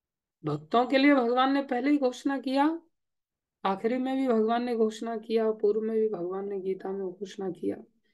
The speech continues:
"सर्वधर्मान परित्यज्य", तुम सीढ़ी चढ़ना छोड़ो, "माम एकम शरणम व्रज", मेरी शरणागत हो जाओ बस। योगा लैडर के अंतर्गत ज्ञान मार्गी मत बनो, ध्यान बा-, मार्गी मत बनो, कर्म योगी मत बनो, सीधे भक्ति योगी बन जाओ।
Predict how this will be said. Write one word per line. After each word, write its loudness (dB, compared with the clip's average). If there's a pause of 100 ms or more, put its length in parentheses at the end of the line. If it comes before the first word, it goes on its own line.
(140)
"सर्वधर्मान 6
परित्यज्य", 2
तुम -4
सीढ़ी -2
चढ़ना -4
छोड़ो, -2
"माम 6
एकम 6
शरणम 0
व्रज", 4
मेरी -2
शरणागत -4
हो -2
जाओ -10
बस। -16 (1080)
योगा 6
लैडर 4
के 0
अंतर्गत 2
ज्ञान -2
मार्गी 0
मत -4
बनो, -6
ध्यान -6
बा-, -2
मार्गी -2
मत -6
बनो, -8
कर्म -2
योगी 4
मत -4
बनो, -10
सीधे 4
भक्ति 2
योगी 4
बन -6
जाओ। -14